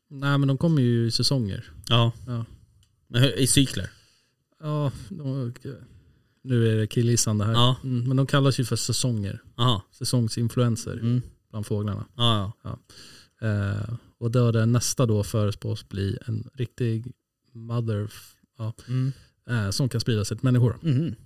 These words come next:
Speaker 1: Så att, eh, den, eh, ser jag inte fram emot om,
Speaker 2: Nej.
Speaker 1: om det blir så.
Speaker 2: Nej, precis. Det vill
Speaker 1: För
Speaker 2: man ju
Speaker 1: då
Speaker 2: inte ha.
Speaker 1: är det ju att skjuta av typ allt.
Speaker 2: Ja,
Speaker 1: Alltså,
Speaker 2: precis.
Speaker 1: hålla alla,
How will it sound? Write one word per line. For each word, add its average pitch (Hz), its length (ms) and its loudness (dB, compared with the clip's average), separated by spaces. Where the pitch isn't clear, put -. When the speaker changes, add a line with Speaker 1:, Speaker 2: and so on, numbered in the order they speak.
Speaker 1:
Så - 140 -16
att, - 220 -20
eh, 101 300 -2
den, 143 300 -2
eh, 131 40 -4
ser 127 160 -2
jag 117 60 -2
inte 110 320 -4
fram 110 340 -4
emot 101 300 -6
om, 117 60 -12
Speaker 2:
Nej. 131 260 4
Speaker 1:
om 127 240 6
det 120 100 4
blir 117 220 4
så. 107 220 -4
Speaker 2:
Nej, 131 300 8
precis. 135 520 0
Det 143 100 6
vill 139 120 8
Speaker 1:
För 143 60 8
Speaker 2:
man 131 80 6
ju 131 60 6
Speaker 1:
då 123 60 6
Speaker 2:
inte 123 100 4
ha. 120 60 4
Speaker 1:
är 117 40 4
det 117 60 2
ju 113 160 2
att 107 760 0
skjuta 107 340 -8
av 104 280 -2
typ - 340 -8
allt. - 400 -14
Speaker 2:
Ja, 113 60 -2
Speaker 1:
Alltså, 110 220 4
Speaker 2:
precis. - 420 -2
Speaker 1:
hålla 117 200 2
alla, 110 640 0